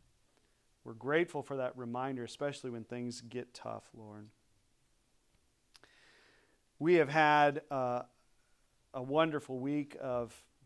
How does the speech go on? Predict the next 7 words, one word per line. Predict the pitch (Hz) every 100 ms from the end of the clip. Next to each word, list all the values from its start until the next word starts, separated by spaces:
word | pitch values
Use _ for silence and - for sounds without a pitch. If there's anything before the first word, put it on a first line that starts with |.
| _
gathering | 120 147 156 151 147 147 151
and | 131
celebration | - - 131 131 123 160 165 - 151 147 143 -
and | 123 117
food | - - 160 165 160 139
and | 123
thanksgiving. | 123 160 156 - 123 127 151 147 147 147 143